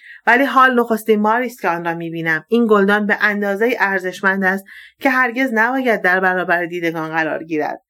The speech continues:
او بیدرنگ پیشنهاد داد که گلدان را در ازای بدهی برداشته و سیصد ریو بیشتر نیز می‌پردازد، ولی از آنجا که سوئمون به پول اهمیت نمی‌داد، در ازای گلدان تنها برگهٔ بدهی را خواست.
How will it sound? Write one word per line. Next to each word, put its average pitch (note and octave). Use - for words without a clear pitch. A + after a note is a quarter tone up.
او D#4
بیدرنگ C4
پیشنهاد B3
داد B3
که B3
گلدان A#3+
را C#4
در G#3+
ازای A3
بدهی G#3
برداشته G3
و A3
سیصد B3+
ریو G3+
بیشتر G3
نیز F3
می‌پردازد، D3
ولی A3+
از G#3+
آنجا G#3+
که A#3
سوئمون G3+
به G#3
پول A3+
اهمیت F#3
نمی‌داد، F#3+
در A3
ازای B3+
گلدان G3+
تنها B3+
برگهٔ G#3
بدهی D#3
را B2+
خواست. -